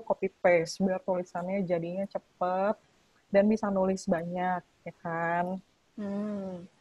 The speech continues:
Speaker 1: Tuh, nah, agak, jangan, jangan kayak gitu, coba
Speaker 2: <laughs>
Speaker 1: baca.
Speaker 2: Boleh sih copy paste, cuman ya kata-katanya diganti. Copy paste kan cuma
Speaker 1: Iya.
Speaker 2: buat research aja ya, Mbak, ya, bukan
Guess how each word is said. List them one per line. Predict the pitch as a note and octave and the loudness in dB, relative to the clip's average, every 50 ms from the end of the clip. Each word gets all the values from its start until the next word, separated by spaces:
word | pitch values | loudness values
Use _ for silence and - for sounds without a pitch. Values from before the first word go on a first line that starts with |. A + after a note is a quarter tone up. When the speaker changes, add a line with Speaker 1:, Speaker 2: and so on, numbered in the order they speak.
| _ _ _ _ _ | _ _ _ _ _
Speaker 1:
Tuh, | - G3 F#3 F#3 F3+ F3+ F#3 F3+ F3+ F3+ F3+ F3 F3 | -6 -4 -2 -2 0 0 0 0 0 0 -2 -2 -4
nah, | E3+ E3 - D#3 D#3 - - _ _ _ _ _ _ _ _ | -8 -12 -14 -18 -20 -20 -20 _ _ _ _ _ _ _ _
agak, | - E3 D#3+ D#3+ D#3 - _ _ _ _ _ | -10 -8 -6 -6 -6 -8 _ _ _ _ _
jangan, | - F3 E3 F#3+ G3+ F#3+ F#3+ | -6 -4 0 0 0 0 0
jangan | F3 E3+ E3+ F3 | 0 0 0 0
kayak | F3+ - F3 F3 F3+ | 2 2 2 2 2
gitu, | F3+ - G3+ F#3 F3+ - | 2 2 2 4 6 4
coba | - E3 E3 E3 D#3+ E3 - | 4 4 4 2 2 0 -4
Speaker 2:
<laughs> | - E3 | -6 -8
Speaker 1:
baca. | E3 - - F#3 E3+ - _ _ _ - - C#4 C4 D4 B3 C4 A#3+ - | -6 -4 -2 -2 -2 -2 _ _ _ 0 4 6 6 6 6 6 4 4
Speaker 2:
Boleh | - G3+ A3 A#3 B3+ C4 C4 A#3 C4 - | 4 6 8 8 8 8 8 6 6 4
sih | - G#3 G#3+ | 2 2 4
copy | - G#3 G3+ G#3 G#3+ | 6 6 6 8 6
paste, | A3 - - F#3+ F#3 F#3 F#3+ A3+ - - G3+ | 6 6 6 6 8 8 6 2 2 -2 -6
cuman | F#3+ G#3 A3+ B3 | -4 -2 2 4
ya | C#4 B3+ G3 | 6 6 4
kata-katanya | - - F#3 - F3 F3 F3 G3 G3+ G#3 | 4 2 -4 -4 -2 -4 -4 -2 -2 -2
diganti. | G3 G3+ F3 F3+ E3+ F3+ F#3+ F#3+ - G#3+ F#3+ F3+ F#3 E3+ - | 0 0 0 0 0 0 -2 -4 -2 -2 0 0 -2 -2 -2
Copy | - F#3+ F#3 F#3+ F#3 | -4 -2 -2 -2 -2
paste | - C4+ C#4 - | -2 -4 -4 -4
kan | - D#4 | -6 -4
cuma | G#3+ G#3 G#3 | -2 -2 -2
Speaker 1:
Iya. | G3 F#3+ F#3 | 0 0 0
Speaker 2:
buat | F#3 F#3 - | -2 -2 -4
research | F#3+ G3+ - F#3 F#3+ - - | -6 -6 -2 -4 -4 -4 -2
aja | - G3+ G3+ G3+ G3 | -2 0 2 4 4
ya, | F#3+ F#3 | 4 4
Mbak, | F#3 F#3 F3 E3+ E3 | 4 2 2 2 2
ya, | E3+ F3 F3+ | 2 2 0
bukan | F3+ E3+ D#3+ - - - E3 | 0 -2 -6 -8 -6 -6 -6